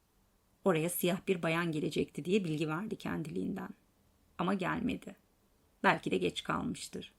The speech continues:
Çok uzaktan geliyor." Danny Boy'un sağındaki yer de boştu. Küçük kız, "O Doktor Morgenstern'in tabağı," diye açıkladı.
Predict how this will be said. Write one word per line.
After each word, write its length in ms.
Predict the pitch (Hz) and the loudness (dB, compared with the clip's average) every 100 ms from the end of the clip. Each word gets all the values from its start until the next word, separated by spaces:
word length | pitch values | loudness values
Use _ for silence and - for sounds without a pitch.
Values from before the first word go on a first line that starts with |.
| _ _ | _ _
Çok 200 | - 196 | -4 -2
uzaktan 560 | 147 - - - - 175 | -2 -4 -6 -6 -4 -2
geliyor." 400 | - - - - - _ _ _ _ _ _ _ _ _ _ _ _ _ _ _ _ | -4 -4 -6 -10 -18 _ _ _ _ _ _ _ _ _ _ _ _ _ _ _ _
Danny 200 | 185 165 | 0 2
Boy'un 200 | 160 170 | 2 2
sağındaki 540 | 220 - 156 151 151 156 | 2 4 2 2 2 0
yer 260 | 160 170 | 0 -2
de 120 | 160 170 | -4 -4
boştu. 460 | 175 - - - - _ _ _ _ _ _ _ _ _ _ | -4 -6 -10 -12 -12 _ _ _ _ _ _ _ _ _ _
Küçük 320 | - - - - | -14 -12 -12 0
kız, 320 | 208 240 - _ _ _ _ _ _ - | 0 0 -14 _ _ _ _ _ _ -2
"O 120 | 151 | 2
Doktor 360 | 151 - 180 | 0 2 4
Morgenstern'in 960 | 226 196 170 147 156 - - 156 151 151 | 6 6 4 2 0 -2 -2 4 4 4
tabağı," 400 | 160 151 165 165 | 2 0 0 0
diye 140 | 165 | -2
açıkladı. 560 | 190 - - 196 175 - | -4 -4 -4 -4 -2 -4